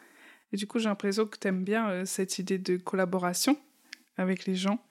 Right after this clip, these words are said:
Pourquoi la collaboration ? Pourquoi, euh, faire avec les gens ? Parce que même Passer dessiner, c'est finalement, euh, du partage et de la collaboration. Donc,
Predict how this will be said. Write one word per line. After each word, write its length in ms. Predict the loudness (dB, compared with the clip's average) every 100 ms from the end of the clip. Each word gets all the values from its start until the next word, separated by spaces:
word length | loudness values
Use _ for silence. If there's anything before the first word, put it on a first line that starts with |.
| _ _ _ _ _ _ _ _ _ _ -6
Pourquoi 280 | -2 2
la 100 | 2
collaboration ? 720 | 0 -2 -2 0 0 0 0 0
Pourquoi, 300 | 0 4 4
euh, 220 | 2 -4 -10 -12 -12 -12 -12 -10
faire 480 | -8 -2 2 2
avec 280 | 2 -2 -2
les 120 | 0
gens ? 200 | 2 0
Parce 180 | -2 -4
que 80 | -2
même 180 | 0 0
Passer 240 | -2 -2
dessiner, 360 | -2 0 2 0
c'est 180 | 0 -8 -8 0 0
finalement, 480 | 0 -4 0 0 -2 -6 -20 -20 _ _ -4
euh, 440 | 0 2 2 0 -2
du 320 | -6 -6 -4
partage 420 | -4 0 2 2
et 40 | 2
de 60 |
la 80 | -2
collaboration. 600 | -2 -2 0 -2 0 0
Donc, 220 | 0 -2